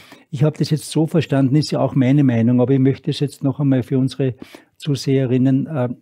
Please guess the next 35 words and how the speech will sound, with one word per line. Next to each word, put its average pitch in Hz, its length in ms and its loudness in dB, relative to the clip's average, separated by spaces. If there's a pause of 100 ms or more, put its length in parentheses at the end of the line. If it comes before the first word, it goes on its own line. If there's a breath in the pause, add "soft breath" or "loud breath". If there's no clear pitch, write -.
(100)
äh, 123 260 -2
betonen. 123 600 0 (760 soft breath)
Äh, 139 260 0 (800)
wenn 156 280 4
wir 165 380 4
im 156 200 2
Bereich 143 420 2
der 143 100 -2
Forschung 139 680 -2
unterwegs 110 640 -2
sind, 113 260 -2
wenn 123 160 0
wir 135 80 2
uns, 123 260 0
ich 131 260 -4
weiß 123 240 -2
nicht, 120 140 0
wie 117 120 -2
viele 131 160 -4
Departments 127 680 0
gibt's - 260 -6
im 143 140 2
deutschsprachigen, 117 1000 -2 (360 loud breath)
vielleicht 117 340 -2
sind 123 260 -2
es, - 180 -4
ich 120 160 -8
weiß 135 200 -2
es 123 140 -6
nicht, 120 180 -6
hundert 165 320 4
oder 117 220 -4
so - 180 -8
irgendwie, 117 320 -2
ja, 131 220 0